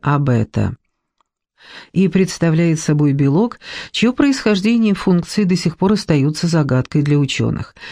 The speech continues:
Какова бы ни была его роль в нашем организме, с возрастом его выработка в головном мозге увеличивается.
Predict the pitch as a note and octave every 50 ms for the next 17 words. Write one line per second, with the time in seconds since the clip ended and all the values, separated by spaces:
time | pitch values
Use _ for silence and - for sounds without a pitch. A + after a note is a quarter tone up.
0 | - - - - - F3 F3 F#3+ F#3+ F3+ F#3 F3+ F3 F3 E3+ E3 D#3+ D#3+ D#3+ D#3+
1 | E3 E3 D#3+ D3+ D3+ D3+ D3+ D3+ C#3 C#3 C#3+ D3+ C#3+ C#3 - - D3 C#3+ C#3+ C#3+
2 | C#3+ C3+ C3 C3+ D#3+ G3 F#3 G3+ G#3+ A3+ A3+ A3 - - - - - - - -
3 | G#3 G#3 A#3+ C4+ B3+ C4 B3 A#3 - - A3 G3+ F#3 E3+ F3 D#3 D#3+ D#3 D3+ E3+
4 | G#3 A3+ G#3 F3+ F#3+ F#3 - - D#3+ D#3 D#3 D#3+ D#3 D3 C#3+ D3 D3 D3 C#3+ C#3+
5 | C#3 D#3+ G3 F#3+ F3 F3 F#3+ F3+ D3+ C#3 B2+ B2 A2+ A2 - - A#2+ A2+ G#2+ G#2+
6 | - - - G#2 G#2+ A2